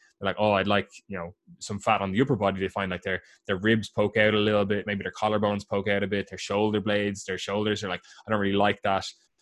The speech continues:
uh, look when I lose fat, but I still have, in their mind, loads of fat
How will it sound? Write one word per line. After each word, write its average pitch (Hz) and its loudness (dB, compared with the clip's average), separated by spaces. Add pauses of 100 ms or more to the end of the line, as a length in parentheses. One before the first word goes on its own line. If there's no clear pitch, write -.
uh, 87 -4
look 120 4
when 101 0
I 92 2
lose 110 4
fat, 123 4 (220)
but 101 2 (320)
I 98 -4
still 107 0
have, 98 2 (1000)
in 104 -6
their 104 2
mind, 92 -2
loads 117 8
of 98 0
fat 104 2